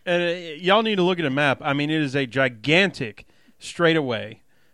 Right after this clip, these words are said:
Uh, it's not the longest straightaway. There's a straightaway between turns eleven and twelve, but,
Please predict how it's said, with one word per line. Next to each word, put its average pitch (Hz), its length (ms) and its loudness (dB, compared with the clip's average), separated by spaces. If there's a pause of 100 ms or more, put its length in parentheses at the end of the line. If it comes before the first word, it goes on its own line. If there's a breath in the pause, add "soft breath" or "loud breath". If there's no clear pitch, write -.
(120)
Uh, 131 280 2
it's 147 180 -8
not 233 160 2
the 175 80 2
longest 190 340 4
straightaway. 123 460 -2
There's 127 200 -4
a 131 40 -14
straightaway 156 540 0
between 139 500 -4
turns 147 300 -4
eleven 139 300 0
and 113 120 -6
twelve, 147 420 -2
but, 123 200 -6